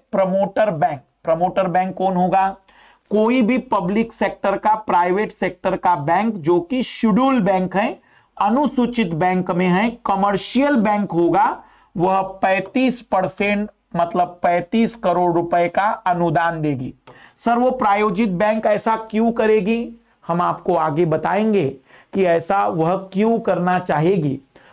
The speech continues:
उसके पीछे के भी रीजन है कि वह ऐसा क्यों करेगी, लेकिन आगे वाले टाइम पर। पर आरआरबी के गठन में ये तीन लोग होते हैं। जब से आरआरबी का परफॉर्मेंस बिगड़ा है, तो दो दो आरआरबी को जोड़कर एक आरआरबी बना दी गई कई जगह पर,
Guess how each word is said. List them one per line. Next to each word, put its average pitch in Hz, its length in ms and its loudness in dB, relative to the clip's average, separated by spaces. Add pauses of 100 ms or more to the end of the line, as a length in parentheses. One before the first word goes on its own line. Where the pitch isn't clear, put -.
(120)
उसके 196 340 0
पीछे 202 460 0
के 220 180 0
भी 214 160 2
रीजन 170 400 2
है 175 280 2
कि 220 140 -2
वह 196 200 4
ऐसा 175 280 0
क्यों 247 360 0
करेगी, 170 380 2
लेकिन 202 260 2
आगे 220 280 2
वाले 185 260 2
टाइम 165 280 0
पर। 147 180 -2
पर 202 400 -2 (420)
आरआरबी 220 540 2
के 220 160 2
गठन 196 300 2
में 208 140 2
ये 226 100 2
तीन 233 480 2
लोग 202 200 2
होते 160 260 2
हैं। 143 260 -2 (1500)
जब 170 200 0
से 202 100 0
आरआरबी 175 460 2
का 185 120 0
परफॉर्मेंस 165 600 0
बिगड़ा 156 360 2
है, 165 360 -2 (320)
तो 196 100 2
दो 170 280 2
दो 202 120 2
आरआरबी 185 540 2
को 196 160 0
जोड़कर 175 420 2
एक 180 220 2
आरआरबी 175 380 0
बना 175 260 2
दी 180 120 2
गई 180 200 2
कई 180 260 2
जगह 180 340 2
पर, 202 360 -4